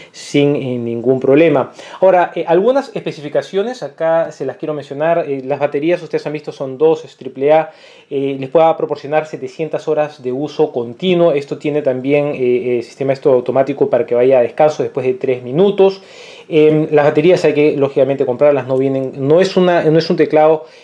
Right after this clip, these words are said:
que ustedes puedan, o que incluye una batería recargable que lo puedan, eh, recargar, eh, eh,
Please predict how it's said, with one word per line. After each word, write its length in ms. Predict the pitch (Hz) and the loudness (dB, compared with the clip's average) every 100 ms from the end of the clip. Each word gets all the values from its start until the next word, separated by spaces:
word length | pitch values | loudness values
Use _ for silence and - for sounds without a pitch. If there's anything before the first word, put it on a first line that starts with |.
| _ _ | _ _
que 240 | 143 151 | -6 -4
ustedes 380 | 143 - 143 139 | -6 -6 -2 -2
puedan, 280 | 139 143 143 | 0 0 0
o 140 | 135 | -2
que 120 | 131 135 | -6 -8
incluye 380 | 127 185 214 | -6 -4 -2
una 100 | 170 | 2
batería 380 | 151 127 123 143 | 2 0 0 0
recargable 480 | 139 131 120 131 131 | 0 -4 -4 -4 -4
que 80 | 123 | -8
lo 100 | 113 | -6
puedan, 380 | 127 127 127 123 | -6 -6 -10 -16
eh, 120 | 123 117 | -18 -18
recargar, 460 | 117 113 120 123 - _ _ _ _ - | -16 -10 -8 -8 -12 _ _ _ _ -16
eh, 800 | 123 120 120 98 113 113 110 110 110 110 | -14 -16 -16 -16 -16 -14 -14 -16 -18 -18
eh, 200 | 113 120 | -10 -10